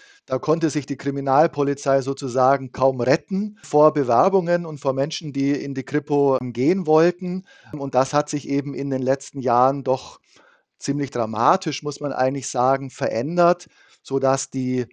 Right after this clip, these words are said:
Nachwuchsgewinnung, nenne ich's jetzt mal, immer schwieriger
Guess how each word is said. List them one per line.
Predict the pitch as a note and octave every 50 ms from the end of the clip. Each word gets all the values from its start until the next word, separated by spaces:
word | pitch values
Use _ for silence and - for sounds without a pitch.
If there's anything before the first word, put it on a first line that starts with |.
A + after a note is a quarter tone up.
| _ _ _ _ _ _ _
Nachwuchsgewinnung, | - A2+ B2 B2+ C#3 F3 F#3+ - D#3+ D#3+ D#3+ C3+ - - - - D3 A#2+ B2 D3 F3+ G3 F#3+ F3 E3 D3+
nenne | C#3 C#3 D3 D#3
ich's | D#3 - -
jetzt | D#3+ D#3 D3+ - -
mal, | C#3+ C3 B2+ C3 C#3 C#3+ D3+ D3+ D3 - _ _ B2 A#2+ G#2+ - _
immer | - D3 D3 C#3+ C3+
schwieriger | C3 - - C3 D3 F#3 F#3 G3+ E3 F3 E3+ D#3+ D#3+ D#3+ E3